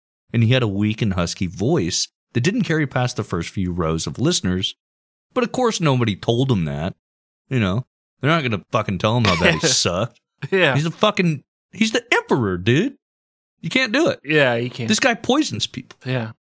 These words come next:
Speaker 1: He had his mom killed. You're not doing that.
Speaker 2: He fucked his brother before he killed him.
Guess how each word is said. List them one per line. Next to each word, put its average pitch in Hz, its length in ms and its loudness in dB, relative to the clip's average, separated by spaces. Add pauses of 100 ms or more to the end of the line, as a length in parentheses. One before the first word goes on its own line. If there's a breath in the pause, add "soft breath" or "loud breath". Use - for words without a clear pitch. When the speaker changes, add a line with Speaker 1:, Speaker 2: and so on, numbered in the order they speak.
(260)
Speaker 1:
He - 80 -2
had 254 120 2
his 190 60 -10
mom 156 460 4
killed. - 400 -8 (880)
You're 202 120 -2
not 233 120 -2
doing 247 200 -2
that. - 140 -12 (320)
Speaker 2:
He 160 80 -2
fucked 208 240 2
his 117 120 -4
brother 160 300 2
before 127 260 -2
he 120 60 -2
killed 170 240 0
him. 120 140 -12